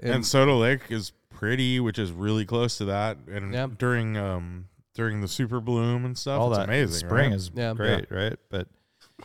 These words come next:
Speaker 3: yeah, it's, it's, it's a gnarly scene. So, uh,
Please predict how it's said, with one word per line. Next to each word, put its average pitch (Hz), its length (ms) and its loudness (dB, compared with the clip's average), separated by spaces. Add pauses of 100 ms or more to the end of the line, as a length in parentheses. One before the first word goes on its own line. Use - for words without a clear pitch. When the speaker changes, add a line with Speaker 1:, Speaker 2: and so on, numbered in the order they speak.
(340)
Speaker 3:
yeah, 113 200 6
it's, - 180 -2
it's, - 340 -2
it's 110 160 -8
a 113 60 0
gnarly 104 300 2
scene. 95 400 0
So, 104 380 4
uh, 95 480 2